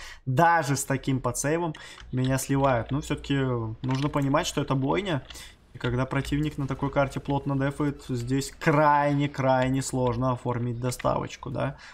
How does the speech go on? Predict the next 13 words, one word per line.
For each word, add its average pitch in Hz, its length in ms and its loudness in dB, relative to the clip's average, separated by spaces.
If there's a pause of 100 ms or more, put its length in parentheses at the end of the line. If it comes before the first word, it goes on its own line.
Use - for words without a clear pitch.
(140)
Наши 135 240 0
тиммейты 135 460 -2
вон 131 200 0 (460)
на 123 100 -4
хопперах 131 420 -2
вообще 131 300 -2
уже 113 240 -4 (560)
без 131 380 -2
шансово 143 680 0 (180)
не 127 160 0
могут 127 440 -2 (120)
ничего 127 640 -2 (140)
сделать. 117 580 -2